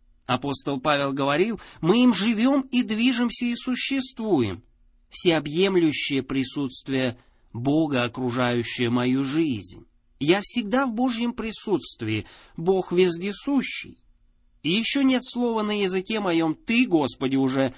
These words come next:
знаешь его совершенно. Бог знает меня полностью. Сзади и спереди ты объемлешь меня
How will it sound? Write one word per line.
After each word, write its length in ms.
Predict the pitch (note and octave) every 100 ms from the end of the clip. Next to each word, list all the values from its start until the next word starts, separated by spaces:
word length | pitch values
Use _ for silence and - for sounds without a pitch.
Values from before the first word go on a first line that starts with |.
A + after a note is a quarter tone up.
| - -
знаешь 560 | B2+ C3+ C3 A#2+ A2+ C3
его 240 | C3 C3+
совершенно. 840 | C3 D#3 F3+ G3+ - A#3 A2 E2+ - _ -
Бог 380 | D3+ B3+ C#4
знает 320 | G3 A3+ B3+ A#3+
меня 200 | A#3 A#3
полностью. 840 | - C4+ B3+ C3 F2+ - - - _ _ _ _ _ _ _ _ -
Сзади 460 | E3+ G#3 A3+ G#3
и 80 | G#3+
спереди 480 | G3 - B3+ G3+ F3
ты 180 | E3+ F3
объемлешь 600 | E3 E3+ G#3 F#3+ C#3+ -
меня 320 | C3 A#2 G2+